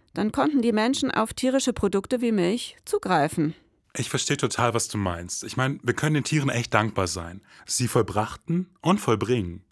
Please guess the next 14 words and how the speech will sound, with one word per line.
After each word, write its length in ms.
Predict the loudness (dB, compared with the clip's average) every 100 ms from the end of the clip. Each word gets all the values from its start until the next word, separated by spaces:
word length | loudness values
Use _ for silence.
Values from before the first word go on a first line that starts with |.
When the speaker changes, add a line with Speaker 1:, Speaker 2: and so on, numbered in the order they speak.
| _
Speaker 2:
Eine 140 | 0 0
wahre 220 | 0 0
Zaubershow. 800 | 0 0 0 -2 -2 -4 -8 -14 _ _
Wenn 100 | 0
du 60 | 2
mich 180 | 2 2
fragst, 600 | 2 2 0 -6 -4 -2
liebe 180 | -2
Frau 160 | 0 0
Kollegin, 560 | 2 2 2 -2 -6 -10 _
dann 160 | -4 0
ist 180 | 0 0
das 140 | 0
Magic. 640 | 0 0 0 -2 -6 -8